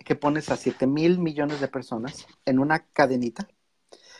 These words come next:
y los vas poniendo, digamos, degradando en, este, en cuanto a su color de piel. Si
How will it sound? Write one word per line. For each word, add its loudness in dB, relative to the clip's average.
y 6
los 4
vas 2
poniendo, 4
digamos, 2
degradando 2
en, -4
este, -2
en 0
cuanto 0
a -4
su -6
color 2
de -4
piel. 2
Si -10